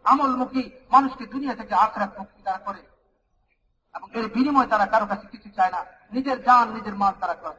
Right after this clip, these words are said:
করে। না ভাড়া চায়, না খাবার চায়, না থাকার জায়গা চায়, তারা বলে, "আমার জান, আমার মাল, তোমাদের কাছ থেকে কোনো বিনিময় চায় না।" দোস্ত আর বুজুর্গ, এটি হলো নাহাজে নবুয়ত।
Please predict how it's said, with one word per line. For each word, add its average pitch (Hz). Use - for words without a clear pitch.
করে। 160
না 190
ভাড়া 240
চায়, 240
না 226
খাবার 262
চায়, 277
না 254
থাকার 269
জায়গা 320
চায়, 302
তারা 269
বলে, 262
"আমার 269
জান, 269
আমার 311
মাল, 285
তোমাদের 262
কাছ 240
থেকে 247
কোনো 214
বিনিময় 277
চায় 247
না।" 226
দোস্ত 277
আর 240
বুজুর্গ, 294
এটি 269
হলো 262
নাহাজে 247
নবুয়ত। 269